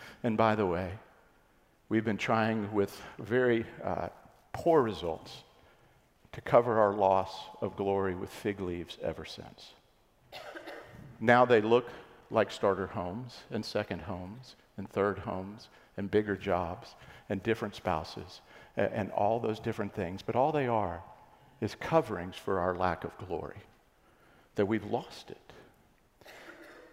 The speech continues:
And deep implanted within each of you is a design for glory and now a deep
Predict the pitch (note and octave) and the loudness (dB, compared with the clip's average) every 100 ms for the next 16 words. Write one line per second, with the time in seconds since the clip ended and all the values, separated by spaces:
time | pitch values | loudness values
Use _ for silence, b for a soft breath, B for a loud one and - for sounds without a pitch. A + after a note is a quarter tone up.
0 | - A2+ G#2+ C#3 E3+ E3+ A#2+ A2+ - D3 | -2 -2 2 2 2 2 -2 -2 0 2
1 | D3 - A#2+ A#2+ A#2+ A#2+ G#2 - B2 B2 | 2 0 0 0 2 0 0 -2 -2 -2
2 | F#2+ E2+ E2 D2+ D2+ _ _ - - - | -6 -8 -12 -14 -16 _ _ -20 -10 -4
3 | G#2 G#2 F#2+ F#2+ A2 A2+ C#3+ C#3 C3 A2+ | -2 -2 -4 -6 -2 0 0 -2 -4 -6
4 | G#2 G#2+ A2 G#2+ G#2+ - G#2+ G#2+ A#2+ C3 | -4 0 2 2 0 -4 -6 -4 -4 -2
5 | C3 - A2+ - - D#3+ C3+ B2+ | -2 -2 -8 -10 -10 -4 -4 -4